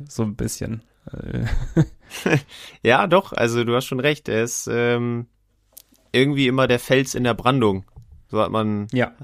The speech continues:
Speaker 2: hat man das Gefühl, ne? Also er ist immer da, wenn man ihn braucht, sowohl, ja, einfach sowohl vom Scoring her als auch vom physischen. Also er deckt sehr, sehr viele Aspekte ab. Und ich finde, vom Wesen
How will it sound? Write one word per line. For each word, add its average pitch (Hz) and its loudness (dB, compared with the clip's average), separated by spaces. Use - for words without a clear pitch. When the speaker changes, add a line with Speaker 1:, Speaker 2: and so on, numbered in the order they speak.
Speaker 2:
hat 104 -2
man 107 -2
das 104 -2
Gefühl, 110 0
ne? 117 2
Also 110 2
er 113 -2
ist 117 -2
immer 123 4
da, 117 4
wenn 113 -2
man 113 0
ihn 110 -2
braucht, 110 4
sowohl, 110 0
ja, 107 2
einfach 110 -4
sowohl 110 -4
vom 113 -6
Scoring 123 0
her 123 -2
als 107 -4
auch 110 -4
vom 113 -6
physischen. 120 -4
Also 104 -4
er 107 2
deckt 117 -6
sehr, 113 0
sehr 110 -2
viele 110 -4
Aspekte - -4
ab. - -2
Und 110 2
ich - -6
finde, 175 0
vom 123 -2
Wesen 143 2